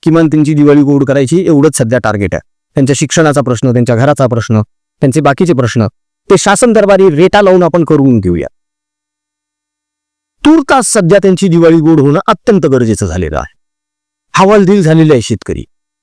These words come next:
बळीराजा आहे तो, व आपला आहे, हिंदू आहे, मराठा आहे, त्याच्या मदतीला आपल्याला उभं राहायचं आहे आता. त्यामुळे जास्तीत जास्त प्रमाणामध्ये पुढे या मित्रांनो,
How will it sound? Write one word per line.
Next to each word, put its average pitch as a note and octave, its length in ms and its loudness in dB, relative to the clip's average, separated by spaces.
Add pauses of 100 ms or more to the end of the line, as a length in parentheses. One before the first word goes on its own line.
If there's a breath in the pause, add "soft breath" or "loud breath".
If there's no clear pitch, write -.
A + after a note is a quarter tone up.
(180)
बळीराजा D3+ 480 2
आहे F2+ 80 -4
तो, G2+ 160 -12 (160)
व F#3+ 120 0
आपला B2+ 280 -4
आहे, E2 100 -10 (640)
हिंदू D#3+ 280 4
आहे, G2 100 -2
मराठा D#3 460 0
आहे, - 80 -8 (1400)
त्याच्या D#3+ 220 0
मदतीला B2+ 440 2
आपल्याला A2 260 0
उभं C3+ 200 2
राहायचं G#2+ 280 -6
आहे D#2 60 -10
आता. - 140 -16 (760)
त्यामुळे D3 340 2 (800)
जास्तीत D#3+ 320 0
जास्त D3 240 0
प्रमाणामध्ये B2 580 0 (220)
पुढे E3 260 4
या B2+ 80 2
मित्रांनो, A#2 420 -2